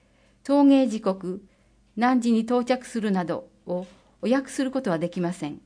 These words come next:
複数人での乗り合わせとなるため、到着時間には余裕を持ってご利用ください。利用者の声。多くの人との交流が生まれ、充実した毎日が送れています。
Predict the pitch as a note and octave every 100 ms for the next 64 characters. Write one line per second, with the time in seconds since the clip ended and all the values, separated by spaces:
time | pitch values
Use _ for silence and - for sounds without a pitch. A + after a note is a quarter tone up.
0 | _ _ _ _ _ _ _ _ - -
1 | C4+ C#4+ C#4 C4+ C4 F#3 F3 D#3 F#3+ G#3+
2 | A#3+ A#3+ A#3+ B3 B3 E3+ E3+ F3 E3 D#3
3 | F3 - _ _ _ _ _ C#4 C#4 C#4
4 | C4+ A#3 A#3+ B3 A3+ G#3 G#3 - _ _
5 | - G#3+ A#3+ C#4 C4 C4 C4+ - D3+ F3+
6 | G3+ G3+ G3+ F3 F#3 D#3+ - _ _ _
7 | _ _ _ _ _ _ _ _ _ _
8 | _ _ _ _ _ _ _ _ G#3+ A#3
9 | C#4 C#4 G3 D#3 - D#3 C#3+ - _ _
10 | _ _ _ _ _ B3 C4+ C#4+ C4+ C4
11 | C4 B3+ F#3 F3+ A#3+ A3+ A3 G3+ F#3+ F#3+
12 | F#3 E3+ E3 - _ _ _ _ - B3+
13 | B3+ C4 C4+ C4 B3+ A3+ A#3 A#3+ A#3+ -
14 | E3+ G3+ F3+ F3+ E3+ D#3 E3+ - -